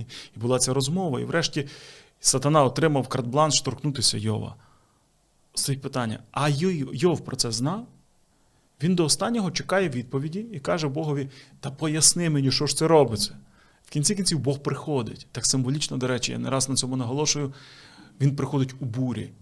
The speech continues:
На початку книги буря забирає життя дітей Йова. В кінці книги Бог говорить з Йовом із бурі. Я часто кажу, що так символічно, що якщо ти дочекаєшся, якщо ти протримаєшся, то буря рано чи пізно заговорить з тобою.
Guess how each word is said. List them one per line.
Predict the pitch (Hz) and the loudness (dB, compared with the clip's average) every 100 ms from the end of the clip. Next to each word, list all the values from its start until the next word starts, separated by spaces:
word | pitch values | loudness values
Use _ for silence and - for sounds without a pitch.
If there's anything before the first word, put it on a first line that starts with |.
| - _ _ _ | -20 _ _ _
На | 110 | -12
початку | 107 120 156 151 | -6 -2 -2 -4
книги | 147 151 123 | -8 -6 -4
буря | 107 117 151 143 139 | -6 -4 -2 -2 -2
забирає | 127 117 123 131 120 | -4 -4 -2 -2 -2
життя | 110 117 120 | -6 -6 -8
дітей | 110 113 117 | -8 -10 -10
Йова. | 113 110 92 - _ _ _ _ _ | -10 -12 -14 -18 _ _ _ _ _
В | - | -12
кінці | - 110 151 | -6 0 0
книги | 139 135 110 | 0 -2 -2
Бог | 110 123 131 | -4 -2 -2
говорить | 104 113 127 123 | -2 -6 -4 -4
з | 107 | -4
Йовом | 117 113 113 | -4 -6 -8
із | 113 | -12
бурі. | 110 113 90 - _ _ - - _ _ | -10 -10 -10 -16 _ _ -20 -20 _ _
Я | - | -8
часто | 127 123 120 | -4 -4 -4
кажу, | 127 120 117 | -8 -6 -6
що | - 120 | -8 -10
так | 113 - | -4 -2
символічно, | 123 120 135 135 135 131 - - _ _ _ _ - | -2 -2 -2 -2 -4 -6 -10 -20 _ _ _ _ -20
що | - - 120 117 110 - _ - | -12 -6 -4 -4 -6 -10 _ -10
якщо | - 151 | -2 -2
ти | 139 | -2
дочекаєшся, | 117 - - 127 113 - | -4 -4 0 0 0 -2
якщо | 104 120 | -4 -8
ти | - | -8
протримаєшся, | 127 - 135 120 104 - 113 | -8 -2 0 0 -4 -6 -8
то | 120 123 120 - _ _ _ _ _ - | -6 -4 -6 -8 _ _ _ _ _ -2
буря | 123 135 127 | 4 4 4
рано | 123 | 2
чи | 113 113 | -2 -4
пізно | 120 117 | -6 -4
заговорить | 107 107 113 117 | -4 -6 -6 -6
з | - | -6
тобою. | - - | -8 -16